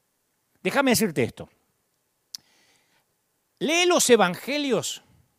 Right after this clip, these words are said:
y te va a costar mucho trabajo encontrar un solo ejemplo, yo te desafío,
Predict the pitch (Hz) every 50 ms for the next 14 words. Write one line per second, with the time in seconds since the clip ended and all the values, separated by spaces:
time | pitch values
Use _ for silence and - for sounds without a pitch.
0 | _ _ _ _ _ _ _ _ _ _ _ _ _ _ _ _ _ _ - 180
1 | - 220 226 269 277 - 247 220 - - 254 233 254 311 311 - 294 - 233 220
2 | 233 262 262 - 226 233 214 190 - - 196 202 196 190 247 269 294 285 294 254
3 | 247 - - - - - - 403 - - 220 185 143 123 139 151 190 214 233 240
4 | 220 190 - 196 160 156 170 139 113 104 101